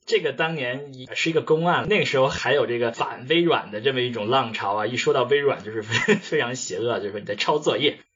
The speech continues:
还有一个非常神奇的东西啊，就是说我搜索的时候啊，我现在搜索大家已经司空见惯了，那在十年前的时候还是很奇怪的事情。我不输入完搜索词，我只用打几个字母，是一两个字，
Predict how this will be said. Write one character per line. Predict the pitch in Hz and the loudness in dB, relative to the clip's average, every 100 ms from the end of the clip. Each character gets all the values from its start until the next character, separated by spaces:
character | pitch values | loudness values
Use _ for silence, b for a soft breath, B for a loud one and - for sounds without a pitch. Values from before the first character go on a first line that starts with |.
| _ | _
还 | - - 220 | -8 -2 0
有 | |
一 | 302 | 0
个 | 208 | -2
非 | 220 | 0
常 | 214 | -2
神 | 208 - - | -2 -6 -8
奇 | - - | -6 -6
的 | 98 | -8
东 | 87 87 | -10 -16
西 | - | -18
啊， | - _ - | -20 _ -12
就 | 170 | -8
是 | 160 | -6
说 | 170 160 165 B _ | -2 -4 -4 B _
我 | 127 | -4
搜 | - 233 262 | -2 0 0
索 | - | -4
的 | - | -10
时 | - | -14
候 | 107 117 | -10 -10
啊， | 87 - _ - | -10 -16 _ -10
我 | 127 | -8
现 | - 220 214 | -2 -2 0
在 | 220 | -2
搜 | 170 | -2
索 | 151 123 | -4 -2
大 | 143 | -4
家 | 156 | -4
已 | 160 123 | -6 -10
经 | 117 147 170 b b | -12 -10 -10 b b
司 | - - 226 | -12 -2 -2
空 | 226 233 | -2 -4
见 | 214 | -4
惯 | 156 233 101 | 0 -2 -4
了， | 67 - | -10 -14
那 | 117 | -14
在 | 113 175 139 | -6 -4 -2
十 | - - 123 156 | -2 -4 -6 -6
年 | 160 160 | -6 -6
前 | - 101 | -10 -10
的 | 127 | -10
时 | 127 | -10
候 | 113 | -10
还 | - 120 | -10 -8
是 | 160 | -8
很 | - 87 | -10 -12
奇 | - | -10
怪 | 117 147 | -6 -4
的 | 104 | -6
事 | 104 | -10
情。 | - | -12
我 | 131 123 98 - | -2 0 0 -8
不 | 269 196 | -4 -2
输 | - 247 | -2 0
入 | 175 | 0
完 | 107 135 | -2 -6
搜 | 170 151 | -4 -4
索 | 147 | -4
词， | - - - - _ - | -12 -16 -20 -20 _ -4
我 | 180 | -4
只 | - | -4
用 | 113 175 | -6 -6
打 | - 127 | -8 -8
几 | - - | -6 -4
个 | - | -4
字 | 185 240 | -4 -6
母， | 123 - _ | -8 -10 _
是 | - 175 | -18 -12
一 | 208 | -8
两 | - - | -8 -10
个 | - | -18
字， | - 254 - | -10 -8 -8